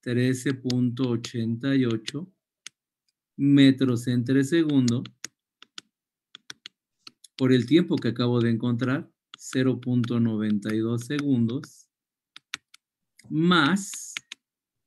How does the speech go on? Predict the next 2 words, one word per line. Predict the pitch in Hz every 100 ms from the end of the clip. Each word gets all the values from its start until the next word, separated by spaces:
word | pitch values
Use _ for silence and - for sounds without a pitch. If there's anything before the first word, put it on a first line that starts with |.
| _ - - _ _ - _ _ _ _ _ _ _ _
menos | 160 160 185 214 185 135 127 -
quince | 147 139 131 117 135 151